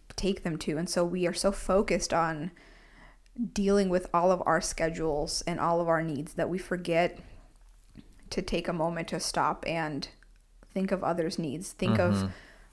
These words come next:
Speaker 1: "Okay, it's Christmas season." You know, maybe there are people who are lonely right now. Maybe there are people who are not feeling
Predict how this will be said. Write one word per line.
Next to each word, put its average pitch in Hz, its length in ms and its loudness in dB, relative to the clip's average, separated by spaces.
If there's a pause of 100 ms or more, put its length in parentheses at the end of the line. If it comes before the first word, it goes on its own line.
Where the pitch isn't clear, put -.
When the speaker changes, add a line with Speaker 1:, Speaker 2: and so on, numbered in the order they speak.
(100)
Speaker 1:
"Okay, 208 300 0
it's 185 140 -2
Christmas 214 400 0
season." 165 400 0
You 165 80 0
know, 165 120 2
maybe 175 300 0
there 277 120 4
are 262 40 2
people 214 300 0
who 214 100 2
are 175 100 6
lonely 170 360 0
right 151 200 0
now. 131 200 -2
Maybe 175 240 -2
there 190 140 6
are 180 40 4
people 180 360 -2
who - 160 -8
are 165 120 -2
not 160 220 -2
feeling 170 580 -4